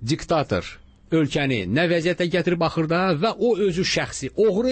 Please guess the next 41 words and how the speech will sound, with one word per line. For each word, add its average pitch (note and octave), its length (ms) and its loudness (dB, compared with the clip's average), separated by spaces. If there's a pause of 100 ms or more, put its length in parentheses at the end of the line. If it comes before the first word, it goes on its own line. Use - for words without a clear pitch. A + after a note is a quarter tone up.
imiş D#3 260 0
ya C3+ 120 2
yox. F#2+ 360 -4 (520)
Başda A2 380 -4
da G#2 180 -2
üç - 340 -2 (140)
məsələ. F2+ 360 -4 (220)
Əgər G#3+ 420 2
o, G#3+ 160 2 (320)
demək, B2 540 -2 (360)
qom F#3 380 2 (100)
əqrəbəsinə C#3+ 680 2 (300)
mal, D3 360 4
mülk C3 400 0
yığmayıb, A#2 560 0
onlara C#3 320 2
vəzifə C3+ 400 0
paylamayıb, F3 640 2
biraz E3+ 280 0
yaxşı G#2 320 -2
baxırlar F2+ 360 -2
ki, - 160 -8 (120)
bu, E3+ 100 4 (200)
deyəsən, B2+ 380 0 (140)
ideya F2 320 0
adamıdır. D2+ 420 -6 (600)
Bəlkə C3+ 200 0
səhvləri C3 540 0
var, B2+ 180 0
amma D3 220 0
ideya A2+ 400 2
adamıdır. F2+ 340 -6
Öləndə C#3+ 420 2
Stalin C3+ 380 0
kimi B2 180 0
bir A#2+ 120 0
dənə A2 120 0
kostyumu F#2 440 -2
vardı, D2 260 -8
məsəl C#2+ 320 -10
üçün. - 160 -18